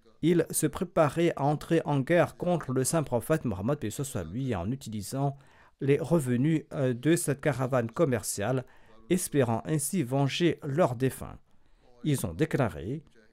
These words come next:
Nous sommes disposés à constituer une armée grâce au profit de ce commerce afin de combattre Mohammed sallallahu alayhi wa sallam. »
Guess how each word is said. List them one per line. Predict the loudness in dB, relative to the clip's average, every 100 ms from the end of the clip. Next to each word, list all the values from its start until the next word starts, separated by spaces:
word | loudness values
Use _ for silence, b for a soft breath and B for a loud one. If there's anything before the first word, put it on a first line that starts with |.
| b b -6
Nous | 0 2
sommes | 2 4 4 2
disposés | -2 0 0 2 4 4
à | 4
constituer | 0 0 0 -6 -2 4 4 4
une | 2 2
armée | 2 0 -2 -2 -2
grâce | 0 2 2 2 0
au | 0
profit | 0 -4 -4 -4 -4 0
de | 0
ce | 0
commerce | 0 0 0 0 -2 -4 -6 b b b b
afin | -2 0 4 4 2
de | 2 2
combattre | 2 0 -2 0 -2 -2 -2
Mohammed | 0 0 -2 -4 -4 -4 -8
sallallahu | -8 -2 2 2 -2 -6 -4 -2 -2 -4
alayhi | -2 -2
wa | -2
sallam. » | -4 -6 -12